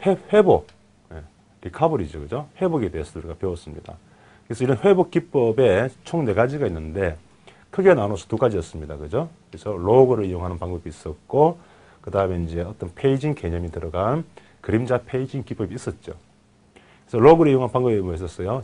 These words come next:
정시-, 즉시 갱신 기법. 그죠? 그때그때 바로 로그에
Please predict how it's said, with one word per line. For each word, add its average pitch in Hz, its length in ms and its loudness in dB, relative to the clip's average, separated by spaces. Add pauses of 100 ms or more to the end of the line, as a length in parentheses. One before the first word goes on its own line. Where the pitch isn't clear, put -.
정시-, 127 520 -4
즉시 165 480 -2
갱신 92 360 -8
기법. 80 380 -10 (640)
그죠? 85 220 -12 (380)
그때그때 156 520 4
바로 107 840 2
로그에 113 480 2